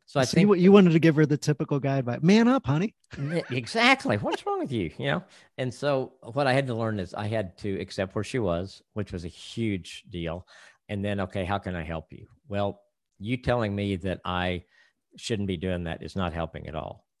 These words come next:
Speaker 1: I would much rather you sit, just sit there and put your arm around me and s-, and ask me to deep breathe or, or something that's gonna help walk through it with me.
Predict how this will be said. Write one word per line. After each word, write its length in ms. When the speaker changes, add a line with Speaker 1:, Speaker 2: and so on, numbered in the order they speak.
Speaker 1:
I 80
would 220
much 340
rather 200
you 140
sit, 400
just 200
sit 220
there 200
and 100
put 180
your 100
arm 160
around 320
me 320
and 160
s-, 260
and 240
ask 200
me 60
to 120
deep 260
breathe 480
or, 320
or 120
something 500
that's 200
gonna 340
help 300
walk 400
through 300
it 160
with 420
me. 300